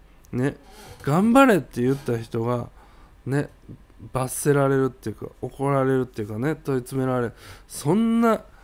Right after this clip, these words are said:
ね、世の中ありなのかっていうね。うん。まあ、今の本当にね、時代にこう、一石を投じるようなね、えー、ば-、ドラマだと思います。本当に。まあね、もちろんね、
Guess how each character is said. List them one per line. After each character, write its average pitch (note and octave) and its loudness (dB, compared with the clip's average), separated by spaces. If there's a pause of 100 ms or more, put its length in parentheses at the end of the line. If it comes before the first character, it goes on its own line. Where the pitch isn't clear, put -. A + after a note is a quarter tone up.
(320)
ね、 C#3+ -2 (120)
世 C#3+ 0
の E3 0
中 A2+ -10
あ D#3+ 2
り C4 4
な G3+ 4
の C3+ 2
か G#2 -8
っ - -14
て - -16
い G2+ -14
う G#2 -10
ね。 A2+ -12 (440)
う A#2 -8
ん。 A2 -8 (580)
ま D3 0
あ、 D#3 4
今 F3 4
の F#3+ 4
本 F#3 -2
当 G3+ 2
に G3+ 0
ね、 G3+ 2
時 E3 -4
代 E3+ 0
に E3 -2
こ D3 -2 (1000)
う、 - -20 (100)
一 F3+ 0
石 F#3+ 4
を F#3 6
投 F3+ 4
じ F3 4
る F3 6
よ E3 6
う - 2
な A#2 -4
ね、 A#2 -6 (180)
え A#2 -2
ー、 - -10 (580)
ば-、 C3 2 (420)
ド D3 6
ラ D#3 6
マ D3+ 2
だ C#3 2
と B2 -2
思 A2+ -2
い - -4
ま A#2 -4
す。 - -14 (100)
本 D#3 -4
当 D3+ -2
に。 B2+ -6
ま F#3+ 4
あ D#3+ 2
ね、 D3+ 2
も D#3+ 0
ち A#3 0
ろ B3 6
ん D#3+ 2
ね、 B2 -6